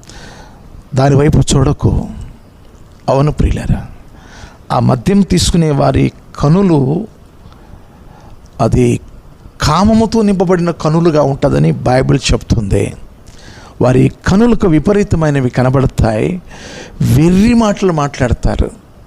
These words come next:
వెర్రి మాటలు మాట్లాడతారు. ఇంటిలో భార్య ఉన్నప్పటికీ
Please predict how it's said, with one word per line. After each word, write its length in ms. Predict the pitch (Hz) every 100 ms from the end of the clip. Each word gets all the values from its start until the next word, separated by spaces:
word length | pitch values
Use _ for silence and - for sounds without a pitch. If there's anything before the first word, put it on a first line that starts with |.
| - - - - - - - -
వెర్రి 360 | 117 131 143 165
మాటలు 400 | 156 131 - 120
మాట్లాడతారు. 760 | 117 113 - 113 - - - - - - - - - -
ఇంటిలో 540 | 127 135 151 143 110 - - - - - -
భార్య 380 | 135 127 143 143
ఉన్నప్పటికీ 760 | 123 127 131 113 - - 156